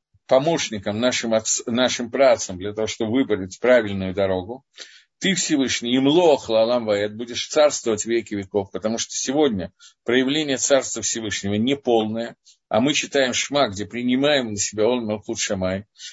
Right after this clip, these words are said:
Поэтому мы говорим о том, что наступит время, когда царство Всевышнего будет проявлено на все сто процентов.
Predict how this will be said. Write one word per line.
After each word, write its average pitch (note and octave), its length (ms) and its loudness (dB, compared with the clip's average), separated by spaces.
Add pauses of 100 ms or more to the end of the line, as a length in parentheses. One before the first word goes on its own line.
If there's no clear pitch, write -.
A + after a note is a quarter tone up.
(200)
Поэтому C#3 380 0
мы E3 100 -2
говорим C#3 400 4
о B2 80 -4
том, C#3 160 2
что A2 360 -2
наступит A2 640 -4
время, A2 420 0
когда F#2+ 440 0 (340)
царство C3 460 2
Всевышнего B2+ 520 -2
будет G#2+ 300 -8
проявлено A#2 720 4
на G#2 100 -4
все A#2 240 -2
сто A#2+ 220 -2
процентов. G2 600 -6